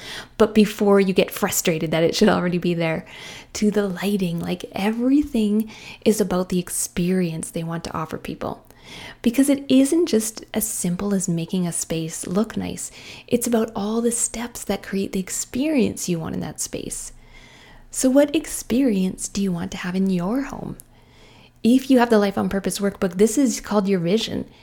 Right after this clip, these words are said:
How do you want your space to be used? How do you want it to feel? And the thing about a vision is they're so empowering because all of the decisions you make now are filtered through this vision. You're constantly working towards it. Rather than just doing chores and decluttering for the sake of it,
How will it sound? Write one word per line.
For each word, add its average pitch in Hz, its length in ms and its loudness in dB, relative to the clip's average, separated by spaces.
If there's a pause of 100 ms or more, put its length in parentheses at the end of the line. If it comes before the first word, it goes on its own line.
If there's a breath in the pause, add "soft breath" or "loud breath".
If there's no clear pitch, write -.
(200 loud breath)
How 190 220 -2
do 220 60 2
you 240 140 2
want 220 180 0
your 208 80 0
space 196 380 -4
to 208 80 -4
be 190 60 -2
used? 190 360 0
How 190 160 -2
do 208 80 2
you 226 80 2
want 220 120 2
it 214 100 -4
to 190 80 -8
feel? - 440 -2 (540 loud breath)
And 233 240 2 (260)
the 226 140 4
thing 254 300 4
about 269 220 4
a 202 60 2
vision 214 540 4
is - 260 0
they're 226 140 4
so 240 360 0
empowering 226 720 0 (320 loud breath)
because 214 300 2 (100)
all 233 300 4
of 247 80 6
the 240 80 4
decisions 202 640 4
you 180 100 2
make 185 340 2
now 156 360 -4
are 185 80 -2
filtered 214 680 2 (180)
through - 320 2
this - 180 0
vision. 165 300 -4 (280 loud breath)
You're 202 120 6
constantly 220 580 2
working 180 460 0
towards 160 300 -6
it. - 140 -4 (320 loud breath)
Rather 220 340 6
than 220 200 4
just 196 200 -2
doing 165 240 -2
chores 214 600 2
and 156 120 -8
decluttering 214 560 0
for 190 100 -2
the 170 80 -4
sake 208 280 0
of 202 80 -2
it, 202 180 -2